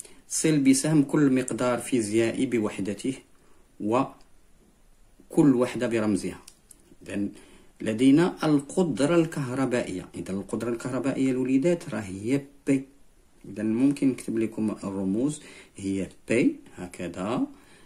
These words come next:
دونك سي لا بويسونس. آه، وحدتها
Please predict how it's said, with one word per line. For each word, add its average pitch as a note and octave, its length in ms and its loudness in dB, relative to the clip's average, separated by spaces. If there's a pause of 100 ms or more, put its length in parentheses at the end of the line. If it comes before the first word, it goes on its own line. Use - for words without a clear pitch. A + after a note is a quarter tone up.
(140)
دونك F#2 160 -10
سي - 120 -10
لا F#2+ 100 -6
بويسونس. - 960 -4 (460)
آه، A#2 400 -4 (1700)
وحدتها B2+ 960 -2